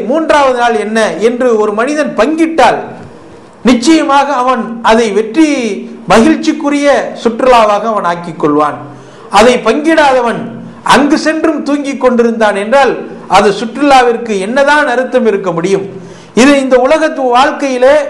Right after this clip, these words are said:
நாம் கடைபிடிக்கக்கூடிய விஷயங்களுக்கு திட்டமிடல் இருக்கிறது. ஒரு சந்தோஷமான நாள் வருகிறது, திருமணம் வருகிறது, வாழ்க்கையில் ஒரு மகிழ்ச்சியான நாள், அதற்கென ஒரு திட்டமிடல், யாரை அழைக்க வேண்டும், எப்படி அழைக்க வேண்டும்,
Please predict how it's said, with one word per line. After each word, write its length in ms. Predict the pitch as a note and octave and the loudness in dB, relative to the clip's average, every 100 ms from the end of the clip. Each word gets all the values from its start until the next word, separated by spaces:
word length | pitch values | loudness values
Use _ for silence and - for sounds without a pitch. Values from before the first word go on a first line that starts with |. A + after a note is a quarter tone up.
| - | -4
நாம் 240 | G#3 A#3+ A#3 | 2 2 2
கடைபிடிக்கக்கூடிய 840 | A3+ A#3 C4 B3+ A#3 A#3 A3+ A3+ G#3+ | 0 0 -2 -6 -4 -6 -2 -2 -2
விஷயங்களுக்கு 720 | F#3 - A#3+ A3+ G#3+ G#3+ D#4+ C#4+ - - - | -2 -2 -2 0 -2 0 0 0 -2 -10 -4
திட்டமிடல் 640 | - A#3 D#4+ D#4+ C#4 B3 | -2 0 2 2 4 2
இருக்கிறது. 460 | G3+ F3+ E3+ D#3 C3 - - - - - | 0 -4 -4 -4 -4 -14 -20 -20 -20 2
ஒரு 140 | A3 A3+ | 6 6
சந்தோஷமான 640 | A3+ A#3 D4 C4+ B3+ B3+ B3+ | 4 2 2 2 2 0 0
நாள் 220 | A3 A3 G3 | 0 0 0
வருகிறது, 420 | F#3+ F3 D3+ - - - - - | -2 -4 -4 -6 -12 -18 -20 -2
திருமணம் 540 | E3 D#4 D4 C4+ C4 | 2 2 4 2 0
வருகிறது, 480 | G#3+ G3+ F3+ E3+ D3+ C3+ - - - | 0 -2 -2 -4 -6 -10 -14 -20 -4
வாழ்க்கையில் 520 | F3 C4 B3 D4 C#4+ C4 | 2 4 4 0 0 0
ஒரு 80 | |
மகிழ்ச்சியான 600 | A3+ A3+ - A3+ B3+ B3 G#3+ | 0 -2 -4 -4 0 2 0
நாள், 280 | F#3+ G3 C#3+ - - - | 0 0 -2 -10 -16 -14
அதற்கென 540 | - F#3 D4 D4 D4+ D4+ | 0 4 4 2 0 2
ஒரு 200 | C#4+ B3+ | -2 -4
திட்டமிடல், 640 | B3+ A#3+ C#4 B3 G#3+ E3 | -6 2 2 4 0 0
யாரை 320 | F3+ A3+ A3+ | 0 2 0
அழைக்க 320 | F3+ G3 F#3+ | -2 -4 -2
வேண்டும், 340 | F3+ F3 E3+ D3 | -2 -2 -4 -6
எப்படி 360 | F3+ F3+ C4 | -6 0 2
அழைக்க 360 | A3+ G3+ G3+ G3+ | 4 2 0 0
வேண்டும், 380 | F#3+ F#3+ F3 | 0 -4 -6